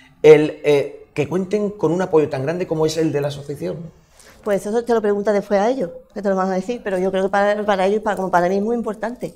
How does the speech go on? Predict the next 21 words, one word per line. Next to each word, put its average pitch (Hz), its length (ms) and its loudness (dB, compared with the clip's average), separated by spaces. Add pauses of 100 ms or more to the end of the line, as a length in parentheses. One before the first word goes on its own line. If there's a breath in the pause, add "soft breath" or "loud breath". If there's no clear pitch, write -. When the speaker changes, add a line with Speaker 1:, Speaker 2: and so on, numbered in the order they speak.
Speaker 2:
Esto 208 220 -8
es 220 300 2
un 240 220 -4
apoyo 233 500 0
invi-, 220 260 -6
básico, 202 440 -2
principal, 190 500 -6 (420 soft breath)
la - 100 0
familia 277 520 0
y 196 100 -8
esto. 196 280 -12 (840)
Mm. 185 180 -10
Speaker 1:
Sobre 135 240 2
todo 151 160 4
yo 196 160 0
creo 196 180 0
que, 185 360 0
como 127 340 -2
en 123 120 -4
otras 160 220 -4
enfermedades 160 640 -2